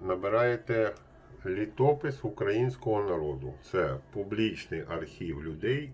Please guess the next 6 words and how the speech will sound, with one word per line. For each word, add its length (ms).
і 260
громадян 720
Республіки 800
Україна, 680
власників 720
території 680